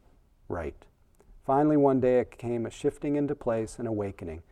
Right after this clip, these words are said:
Not right compared to what? Oh my word, I'd been trying to make canned Pillsbury biscuits. <laughs>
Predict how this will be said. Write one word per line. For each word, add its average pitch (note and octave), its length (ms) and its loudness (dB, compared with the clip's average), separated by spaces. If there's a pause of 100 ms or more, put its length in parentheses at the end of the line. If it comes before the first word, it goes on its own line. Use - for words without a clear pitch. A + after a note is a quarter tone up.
(240)
Not E3 260 -2
right C#3 380 0
compared A#2+ 440 -4
to A2+ 100 -8
what? F#2 420 -10 (1080)
Oh C#3+ 140 2
my D#3 220 8
word, A2 320 4
I'd B2+ 200 2
been C#3+ 120 0
trying B2+ 320 0
to B2 100 -6
make A2+ 280 -6
canned C3 480 -4
Pillsbury A2 560 -2
biscuits. - 680 -12
<laughs> - 60 -16